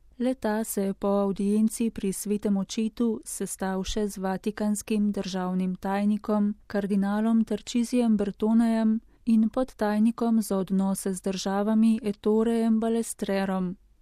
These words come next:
Sogovorniki so med srečanjem poudarili dobre odnose med Svetim sedežem in Nemčijo.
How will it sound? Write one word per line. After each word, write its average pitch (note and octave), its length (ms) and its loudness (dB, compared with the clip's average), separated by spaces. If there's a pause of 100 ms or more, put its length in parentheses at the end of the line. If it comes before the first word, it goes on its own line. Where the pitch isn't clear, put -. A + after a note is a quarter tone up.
(300)
Sogovorniki A#3 920 2
so - 160 -6
med F#3+ 180 -2
srečanjem A3 680 0
poudarili F#3+ 680 0
dobre F#3 400 0
odnose G#3 640 0
med F3 200 -4
Svetim F#3 480 -4
sedežem G#3+ 640 0
in A3+ 200 6
Nemčijo. F#3+ 680 0